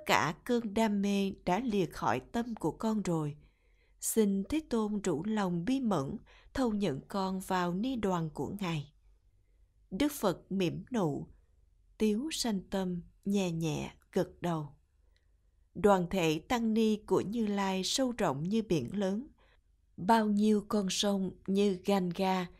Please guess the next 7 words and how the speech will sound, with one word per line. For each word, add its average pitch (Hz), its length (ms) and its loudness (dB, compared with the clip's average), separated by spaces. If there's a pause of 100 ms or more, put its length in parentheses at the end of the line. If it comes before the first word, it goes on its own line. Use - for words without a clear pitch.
(300)
Yamuna, 202 800 2 (320)
Achitapati, 190 1300 0 (340)
Sindhu, 190 640 2 (680)
Godavati, 190 1080 0 (480)
tất 320 220 0
cả 175 160 -2
chúng 208 420 -2